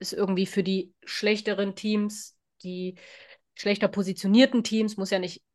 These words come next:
immer zwingend das wirklich schlechtere Team sein, aber das, äh, tabellarisch schlechter positionierte Team oder die Teams dann eben, äh, noch mit diesen Playdown-Spielen weitergeht.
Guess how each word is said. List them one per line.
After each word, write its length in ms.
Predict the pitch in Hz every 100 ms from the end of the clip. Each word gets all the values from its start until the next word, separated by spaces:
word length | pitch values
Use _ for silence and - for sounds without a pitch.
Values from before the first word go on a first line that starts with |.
| _ -
immer 300 | 208 196 180
zwingend 400 | - 202 196 180
das 180 | -
wirklich 260 | 190 185 175
schlechtere 400 | 226 233 214 214
Team 220 | - 208
sein, 400 | 202 196 196 202 - - _ -
aber 220 | 180 175
das, 340 | 180 180 -
äh, 180 | 190 190
tabellarisch 560 | 185 190 202 208 220 -
schlechter 320 | 208 208 208
positionierte 760 | 208 202 190 - 202 226 214
Team 400 | - 214 208 196 - _ _ _ _ _ _ _ _
oder 140 | - 190
die 140 | 185
Teams 340 | - 202 196 -
dann 140 | 185
eben, 340 | 190 185 185
äh, 240 | 175 185 180
noch 140 | 180
mit 160 | 185 175
diesen 140 | 180
Playdown-Spielen 880 | 180 185 185 180 185 - 190 180 175
weitergeht. 600 | 180 - 202 196 190